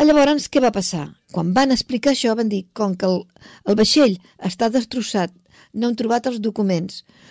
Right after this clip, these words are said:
no hem trobat ningú, no hem trobat tampoc, que a vegades estava pintat al, a fora, a l'exterior, tampoc estava destrossat», doncs li van posar, «I aquest és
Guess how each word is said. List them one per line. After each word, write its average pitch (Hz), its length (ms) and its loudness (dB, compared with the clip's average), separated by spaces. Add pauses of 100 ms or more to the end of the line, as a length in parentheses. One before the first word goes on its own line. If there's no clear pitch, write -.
(160)
no 220 200 0
hem 233 100 -2
trobat 226 300 0
ningú, 214 500 0 (540)
no 240 160 2
hem 233 120 0
trobat 247 320 2
tampoc, 277 540 2
que 214 100 -2
a 202 40 2
vegades 202 360 2
estava 214 320 -2
pintat 214 500 0
al, 180 420 0
a 170 160 -6
fora, 185 400 2 (560)
a 165 80 -2
l'exterior, 202 640 0
tampoc 185 440 0
estava 185 280 -2
destrossat», 214 520 -4 (600)
doncs 233 200 2
li 202 140 -2
van 175 180 0
posar, 190 300 0 (420)
«I 190 160 0
aquest 226 400 0 (240)
és 208 220 2